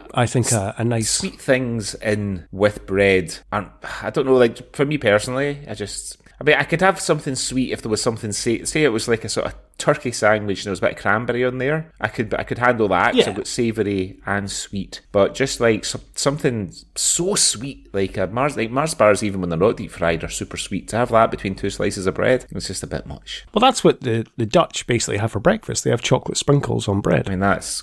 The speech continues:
Speaker 2: that is mental. I can't eat, I can't
Speaker 1: Yeah.
Speaker 2: eat sweet things in the morning. Like, I, I honestly can't. I've never been able to. I never, when I was growing up,
Speaker 1: Nah.
Speaker 2: we never had the sweet cereals in the house.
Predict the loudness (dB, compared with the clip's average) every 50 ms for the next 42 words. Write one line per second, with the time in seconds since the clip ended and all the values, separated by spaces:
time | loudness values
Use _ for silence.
0 | -8 -4 -2 0 0 0 0 -2 -4 -4 -2 -2 0 0 0 -2 -4 -6 -8 -10
1 | -10 -10 -12 -8 -4 -4 -2 0 0 -2 -2 -4 -12 -10 -6 0 4 4 6 4
2 | 4 0 -4 -4 -4 -2 -4 -2 -4 -4 -4 -4 0 0 2 2 0 0 -2 -2
3 | 0 2 2 2 2 0 0 0 0 2 4 4 4 4 2 -2 -4 -8 -6 -2
4 | 0 0 0 0 -2 -4 -2 0 0 0 2 2 0 0 0 -2 -4 -4 -2 0
5 | 0 0 0 0 -2 -4 -4 -4 -2 0 0 0 0 0 0 0 0 0 -2 -2
6 | -2 2 4 4 6 6 4 4 4 4 2 2 -2 -4 -2 -2 0 2 2 2
7 | 2 4 2 0 0 -4 -6 -6 -4 -4 -6 -4 -6 -6 -2 -2 0 0 0 0
8 | -2 -2 -4 -4 -4 -2 0 2 2 0 0 -2 -6 -8